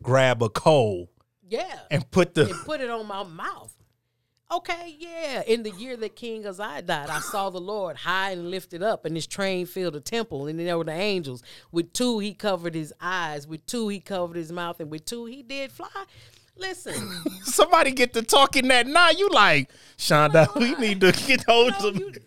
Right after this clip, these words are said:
Speaker 2: listen, these things this, it just sounds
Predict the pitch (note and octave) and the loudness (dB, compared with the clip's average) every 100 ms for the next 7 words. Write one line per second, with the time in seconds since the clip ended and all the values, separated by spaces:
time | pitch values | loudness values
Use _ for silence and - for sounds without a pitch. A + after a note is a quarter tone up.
0 | _ _ _ _ E4 F4 - D#3+ C#3+ G3 | _ _ _ _ -4 -2 -4 -6 -4 -2
1 | C#4+ C#4+ - A#3+ B3 G3 D3+ C#3 - _ | -2 -2 -2 -4 -4 -10 -12 -16 -20 _
2 | _ _ _ _ _ _ G3 G3 - - | _ _ _ _ _ _ -8 -8 -12 -14
3 | E3+ E3+ G3 - G3 G#3 G3+ F#3 D#3+ D#3 | -10 -6 -4 -4 -4 -4 -4 -6 -10 -12
4 | _ | _